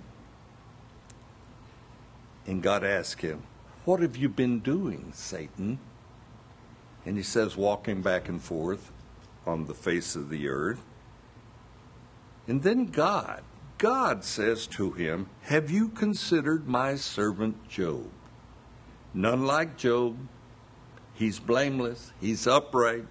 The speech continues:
He's a man who fears God, and he shuns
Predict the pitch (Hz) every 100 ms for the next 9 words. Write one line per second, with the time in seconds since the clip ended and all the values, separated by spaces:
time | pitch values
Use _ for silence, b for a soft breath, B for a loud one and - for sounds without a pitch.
0 | - - B B B B 139 127 131 135
1 | 143 139 143 139 - 147 147 123 123 151
2 | 147 120 127 127 - - - B B B
3 | B - 113 107 104 95 - - - 160
4 | 170 117 104 113 110 -